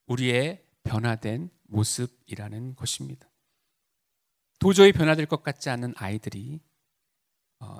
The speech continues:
이런 고백을 하면서 예수님을 믿게 된 것을 보게 됩니다. 엄마가 변한 걸 보니까, 아빠가 변화된 걸 보니까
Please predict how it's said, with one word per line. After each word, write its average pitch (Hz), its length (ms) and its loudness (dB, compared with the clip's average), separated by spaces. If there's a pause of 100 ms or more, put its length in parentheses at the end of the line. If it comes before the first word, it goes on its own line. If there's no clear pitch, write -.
이런 147 260 2
고백을 127 400 0
하면서 127 720 -6 (360)
예수님을 113 420 0
믿게 101 320 -6
된 104 180 -8
것을 101 540 -8 (580)
보게 104 220 -6
됩니다. 101 480 -12 (1200)
엄마가 110 600 -4
변한 98 300 -6
걸 104 120 -8
보니까, - 560 -16 (720)
아빠가 135 480 0
변화된 113 420 -4
걸 110 100 -6
보니까 117 600 -16